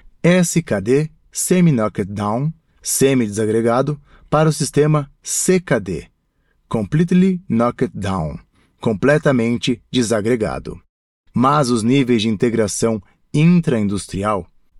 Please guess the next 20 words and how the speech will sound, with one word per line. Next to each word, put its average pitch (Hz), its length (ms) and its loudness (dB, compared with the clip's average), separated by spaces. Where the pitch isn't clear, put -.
tinham 180 420 4
ainda 131 400 2
pequena 143 640 0
significação. 113 1000 -4
Os 127 160 -4
componentes 127 720 0
nacionais 104 580 -2
agregados 107 600 -2
à 101 80 -4
produção 104 440 -4
de 101 140 -4
bens 123 320 -2
finais 110 560 -4
eram 143 220 2
maciçamente 139 920 0
produzidos 110 600 -2
no 123 120 -2
sudeste 135 520 0
do 95 120 -6
país. 73 500 -8